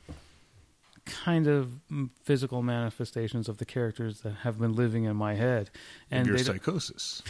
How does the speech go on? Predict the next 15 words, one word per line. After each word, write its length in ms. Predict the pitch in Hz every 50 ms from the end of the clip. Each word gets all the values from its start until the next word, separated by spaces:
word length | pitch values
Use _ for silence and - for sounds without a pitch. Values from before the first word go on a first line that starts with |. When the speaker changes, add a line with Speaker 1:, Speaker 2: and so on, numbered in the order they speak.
| - -
Speaker 1:
<laughs> 180 | - - -
and, 220 | - - - - - - -
and 120 | 185 170 - -
they 120 | - 180 147
don't 340 | 127 - - 165 185 - - - -
quite 420 | - - - 170 165 156 139 - - - - - - - - _ -
live 280 | 143 143 143 135 135 196
up 240 | 254 240 - _ -
to 120 | - 156
my 220 | 143 139 123 113 113
psychoses. 1040 | - - 120 117 - - 123 117 110 - - 143 151 160 160 - - - - - - -
<laughs> 40 | - - _ _ _ _ _ _ - - - - - - - - - - - _ - - -
But 300 | 156 151 139 135 - - - - - - - - - - _ _ _ _ _ _ _ _ _ _
when 200 | 147 143 160 165
everybody 500 | 165 170 170 180 165 175 170 165 160 -